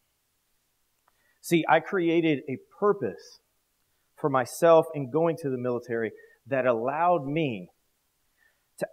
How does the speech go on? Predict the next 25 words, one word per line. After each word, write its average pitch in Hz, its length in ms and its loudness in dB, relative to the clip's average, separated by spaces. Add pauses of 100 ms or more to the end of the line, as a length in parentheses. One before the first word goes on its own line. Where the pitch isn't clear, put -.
actually 160 380 2
transform 147 720 -6
my 131 220 -6
label. 131 460 -4 (1700)
See, 202 180 2
we 175 160 2
not 214 260 4
only 202 300 4
need 170 140 0
to 151 60 0
be 127 140 -2
careful 190 440 0
about 151 180 6
the 135 80 -2
labels 156 480 0
that 139 160 -2
we 131 140 0
apply 175 500 4
to 151 80 4
people, 98 440 -10 (380)
we 202 140 2
need 220 220 2
to 233 40 2
be 160 140 0
sure 165 680 4